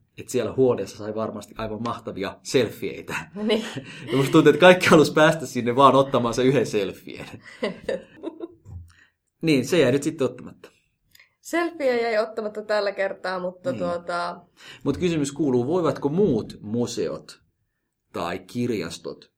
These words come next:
Speaker 1: nyt toistaa tätä menestystä, jota Oodi ja Amos Rex ovat saaneet?
Speaker 2: No, kyllä, niinku, no, mehän ollaan nyt tässä hämäävässä tilanteessa, kun
Speaker 1: Mm.
Speaker 2: me ollaan pääkaupunkiseudulla,
Speaker 1: Niin.
Speaker 2: ö,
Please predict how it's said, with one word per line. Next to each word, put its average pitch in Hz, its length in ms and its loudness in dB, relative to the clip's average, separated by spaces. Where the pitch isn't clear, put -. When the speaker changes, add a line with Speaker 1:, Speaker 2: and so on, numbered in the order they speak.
Speaker 1:
nyt 110 220 -10
toistaa 139 420 0
tätä 98 260 -12
menestystä, 104 600 -10
jota 90 300 -12
Oodi 110 520 0
ja 92 60 -8
Amos 95 260 -8
Rex - 220 -14
ovat 80 180 -12
saaneet? - 720 -14
Speaker 2:
No, 349 320 -8
kyllä, 403 580 2
niinku, 294 440 -6
no, 269 420 0
mehän 302 520 -4
ollaan 294 320 0
nyt 285 120 -8
tässä 262 200 -10
hämäävässä 226 720 -4
tilanteessa, 170 600 -2
kun 185 60 -4
Speaker 1:
Mm. 170 60 -6
Speaker 2:
me 170 80 -4
ollaan 170 240 -2
pääkaupunkiseudulla, 165 1600 -6
Speaker 1:
Niin. - 1080 -14
Speaker 2:
ö, 156 280 -4